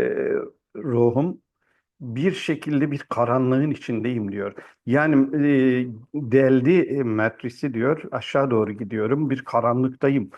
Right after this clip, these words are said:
Korkunç bir karanlık. Aşağı ve yukarı baktığım zaman diyor, e, demir parmaklıklar görüyordum.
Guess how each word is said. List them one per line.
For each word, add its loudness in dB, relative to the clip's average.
Korkunç -2
bir 2
karanlık. 0
Aşağı 0
ve 0
yukarı 0
baktığım -2
zaman -4
diyor, -6
e, 2
demir 6
parmaklıklar -2
görüyordum. -4